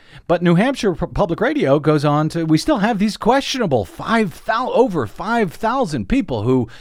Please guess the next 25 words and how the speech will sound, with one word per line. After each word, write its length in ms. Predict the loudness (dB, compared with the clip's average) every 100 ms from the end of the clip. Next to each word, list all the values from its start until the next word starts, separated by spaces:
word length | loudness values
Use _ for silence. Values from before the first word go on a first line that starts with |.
| -8
used 260 | -2 0 0
an 120 | 0
out-of-state 520 | 0 0 -2 -2 0
I 180 | 0 0
D 200 | 0 0
to 120 | -2
vote, 440 | 2 4 4 2 -10 -20 -10
to 80 | -8
register 540 | 0 0 0 0 0
to 80 | 0
vote, 240 | 4 4 4
and 180 | 2
then 140 | 2 2
they 140 | 2
never 480 | 2 2 2 0 -2
got 260 | 0 -2 -2
their 140 | -2
driver's 420 | 0 0 0 -4
license, 420 | -4 -4 -6 -8
never 280 | -4 -2 -2
got 300 | -2 -2 0
their, 280 | 0 0 -4 -10
registered 640 | -12 -2 -2 -2 -4 -2
a 60 | -2
car." 640 | -4 0 4 4 2 -2